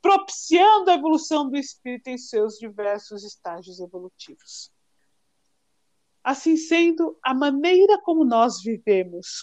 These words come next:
como células num corpo, nós somos as células do corpo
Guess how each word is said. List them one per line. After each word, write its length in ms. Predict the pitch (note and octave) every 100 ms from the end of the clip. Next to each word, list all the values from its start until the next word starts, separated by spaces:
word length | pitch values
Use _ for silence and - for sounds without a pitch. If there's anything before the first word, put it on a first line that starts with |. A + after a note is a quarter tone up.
| -
como 240 | B3 A#3
células 680 | - - C4+ C4+ A#3+ A3+ G#3+
num 160 | G3+ F#3+ -
corpo, 540 | B3+ C#4+ - F#3+ F3+ _ _ _ _ _ G#3+
nós 300 | A3+ A#3+ B3
somos 300 | B3+ B3 C4+
as 120 | C4+ -
células 480 | A3 G#3+ G#3 G#3+ -
do 140 | A#3 _
corpo 500 | G3 F#3 F#3+ - F#3+